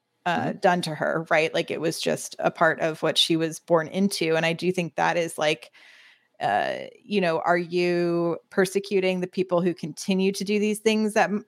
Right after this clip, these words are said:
Speaker 1: uh, might in turn devolve into, um, uh, devastation and war? Or is it like,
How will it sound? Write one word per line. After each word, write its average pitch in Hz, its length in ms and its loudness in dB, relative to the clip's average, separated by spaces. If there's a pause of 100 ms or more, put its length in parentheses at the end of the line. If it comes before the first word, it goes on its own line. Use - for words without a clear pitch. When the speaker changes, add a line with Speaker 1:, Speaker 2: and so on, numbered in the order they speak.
Speaker 1:
uh, 160 320 -2
might 208 220 0
in 214 140 -2
turn 208 360 0
devolve 208 400 0
into, 208 880 0
um, 196 440 -2 (400)
uh, 110 360 2 (540)
devastation 196 640 2
and 190 200 2
war? 185 500 0
Or 185 200 2
is 180 200 -2
it 180 180 -2
like, 165 380 -2